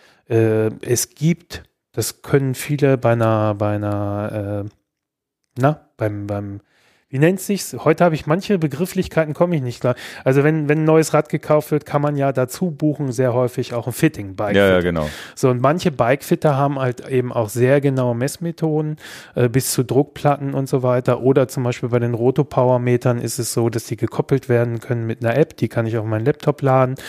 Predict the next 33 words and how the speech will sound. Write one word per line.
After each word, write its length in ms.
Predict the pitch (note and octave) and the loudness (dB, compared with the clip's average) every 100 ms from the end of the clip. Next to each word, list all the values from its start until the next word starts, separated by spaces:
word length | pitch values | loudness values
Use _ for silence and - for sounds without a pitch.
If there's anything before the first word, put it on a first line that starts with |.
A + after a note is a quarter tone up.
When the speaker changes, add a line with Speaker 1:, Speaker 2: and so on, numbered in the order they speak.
| - | -8
Speaker 2:
Mhm. 240 | E2+ D#2+ D#2+ | -2 -2 0
Speaker 1:
Und 80 | A2+ | -2
dann 100 | A#2 | 0
kann 220 | D3 D#3 | 2 2
ich 160 | D3+ | 2
halt 160 | C#3+ C#3 | 2 2
tatsächlich 500 | C3 A#2+ D3+ D3 D3 | -2 0 0 0 -2
zu 160 | - B2 | 0 2
Hause 220 | C3+ C3+ | 4 4
mein 180 | A#2 A2+ | 0 0
Rad 220 | A2+ A2 | 0 0
einspannen, 500 | C3 E3+ - D#3+ D3 | -2 -2 -4 -2 0
auf 160 | B2+ | -2
den 80 | C3 | -4
Trainer 380 | - - D#3 E3 | -4 0 2 2
und 160 | C#3 - | -2 0
zeigt 300 | - D#3+ D#3+ | -2 0 0
mir 80 | |
meinen 200 | D3 C3+ | 0 2
eigenen 340 | B2+ C3 C#3 C3 | 0 0 -2 -4
Spin 400 | - D3 C#3+ A2 | -2 2 2 0
an. 220 | - E2+ _ _ _ - | -8 -12 _ _ _ -6
Speaker 2:
Mhm. 320 | E2 D#2 F2 | -2 -2 -2
Speaker 1:
So, 300 | A#2+ G#2 F2+ - - - | 0 -2 -2 -10 -16 -4
und 100 | A#2+ | 2
jetzt 240 | F#3+ - | 2 2
wird's 140 | A3+ | -2
spannend. 420 | - - G#2 D#2+ - _ _ _ _ _ _ _ _ _ _ _ _ _ _ _ _ | 0 -2 -2 -4 -20 _ _ _ _ _ _ _ _ _ _ _ _ _ _ _ _
Wenn 120 | C3+ | 0
ich 200 | D3 - | 0 -2
keine 460 | - - G3+ A#3+ A#3+ | -4 2 4 4 2
Zugphase 840 | - - G#3+ - - G#2 F#2 F#2+ | -2 0 0 0 0 0 -2 -6
habe, 440 | F#2+ F2+ E2 D#2+ | -8 -10 -12 -16